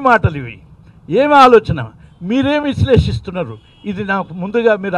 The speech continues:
ఆలోచించాల్సినటువంటి అవసరం ఉంది. అంతేకాదు, యాదాద్రి ఎప్పుడు చేస్తున్నానండి, నాలుగు వేల మెగావాట్లకు దీంట్లో ఉన్నది ఇది. యా, ఇది తీసుకొని మీరు తీసుకోండి, రైట్. పదిహేడు, పదిహేడు నాటికి యాదాద్రి పూర్తి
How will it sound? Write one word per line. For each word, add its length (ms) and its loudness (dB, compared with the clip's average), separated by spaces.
ఆలోచించాల్సినటువంటి 1000 -8
అవసరం 300 -10
ఉంది. 180 -20
అంతేకాదు, 540 4
యాదాద్రి 540 4
ఎప్పుడు 220 -2
చేస్తున్నానండి, 720 2
నాలుగు 260 0
వేల 220 4
మెగావాట్లకు 560 0
దీంట్లో 320 0
ఉన్నది 300 0
ఇది. 140 -10
యా, 100 -6
ఇది 180 -10
తీసుకొని 400 -10
మీరు 120 -10
తీసుకోండి, 440 -12
రైట్. 240 -2
పదిహేడు, 440 4
పదిహేడు 480 0
నాటికి 360 0
యాదాద్రి 480 2
పూర్తి 220 -12